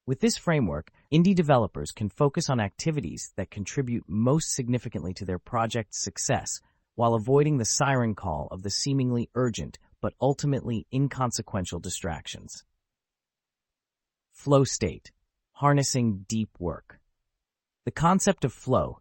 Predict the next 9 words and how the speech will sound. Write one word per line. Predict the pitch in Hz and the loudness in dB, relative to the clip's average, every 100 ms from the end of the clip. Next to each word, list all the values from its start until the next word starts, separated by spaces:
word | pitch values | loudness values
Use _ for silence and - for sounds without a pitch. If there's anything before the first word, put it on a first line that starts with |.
| _ | _
introduced | 131 131 127 131 | -2 0 0 2
by | - | 2
psychologist | 107 113 104 117 110 104 104 - | 2 0 0 2 2 2 -4 -2
Mihaly | 95 110 113 113 | -4 0 0 0
Csikszentmihalyi, | - 113 - 113 92 92 107 82 76 - _ _ | -2 -6 -4 -4 -4 -4 -2 -2 -6 -12 _ _
is | 117 | 2
a | 120 | 4
mental | 139 170 170 | 6 4 0
state | - 110 80 | -2 -2 -4